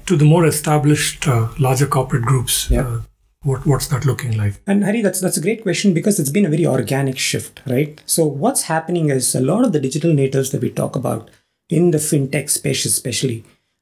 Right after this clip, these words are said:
Speaker 2: right, are disrupting status quo. They're disrupting the market. So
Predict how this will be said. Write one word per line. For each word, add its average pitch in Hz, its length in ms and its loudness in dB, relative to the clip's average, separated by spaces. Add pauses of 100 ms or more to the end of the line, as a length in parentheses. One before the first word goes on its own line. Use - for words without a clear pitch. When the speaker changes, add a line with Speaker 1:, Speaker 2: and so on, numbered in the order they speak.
Speaker 2:
right, 170 160 0
are 131 100 0
disrupting 151 600 0
status 143 340 -6
quo. 123 140 -6
They're 123 100 0
disrupting 147 500 -2
the 120 60 0
market. 110 460 -4 (520)
So 170 400 0